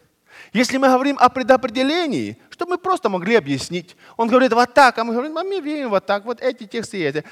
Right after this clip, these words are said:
Скажите и не спорьте. Если мы говорим об искуплении, говорят только избранные, «а мы верим», написано вот так, так и так. Эти тексты мы должны знать, братья и сестры, на память. Сказать с кротостью и благоговением: «Я так верю», и не спорьте.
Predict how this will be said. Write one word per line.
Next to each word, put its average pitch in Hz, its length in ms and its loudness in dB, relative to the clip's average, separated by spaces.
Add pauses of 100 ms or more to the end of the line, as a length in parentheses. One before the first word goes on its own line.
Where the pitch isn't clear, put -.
Скажите 294 680 -4 (140)
и 466 140 -4
не 359 60 -4
спорьте. 98 500 -10 (720)
Если 285 280 0
мы 285 100 0
говорим 269 300 2
об 262 140 2
искуплении, 277 580 -2
говорят 240 320 4
только 247 260 -2
избранные, 220 440 -4
«а 285 100 -4
мы 415 200 -6
верим», 277 340 -4 (220)
написано 262 400 -6
вот 226 180 -4
так, 285 200 -2 (260)
так 180 280 0
и - 40 -10
так. - 280 -4
Эти 208 220 -6
тексты 220 400 -2
мы 226 100 -4
должны 226 360 -2
знать, 208 340 -4
братья 147 260 -6
и 185 40 -8
сестры, 151 300 -12
на 180 100 -6
память. 139 440 -10 (300)
Сказать 262 540 0
с - 100 -16
кротостью 311 540 -6
и - 20 -6
благоговением: 214 640 0
«Я 370 120 -4
так 170 220 -6
верю», 127 320 -8 (220)
и 453 60 -20
не 349 80 -10
спорьте. - 480 -18